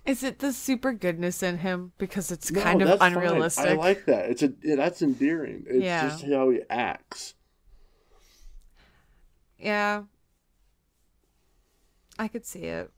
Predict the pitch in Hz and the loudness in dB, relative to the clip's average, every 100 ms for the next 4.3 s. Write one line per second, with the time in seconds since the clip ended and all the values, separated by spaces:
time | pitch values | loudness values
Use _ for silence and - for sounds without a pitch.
0 | _ 214 269 294 185 147 160 190 233 - | _ -10 -2 -2 -2 -4 -6 -8 -12 -10
1 | 262 - - - 202 185 160 156 - - | -6 -4 -4 -8 -12 -12 -10 -14 -4 -2
2 | - - - - - - - 392 - 403 | -2 -4 -16 -18 2 2 4 0 0 -6
3 | - _ _ _ _ _ - 285 269 226 | -8 _ _ _ _ _ -20 -20 -20 -18
4 | 196 - | -18 -20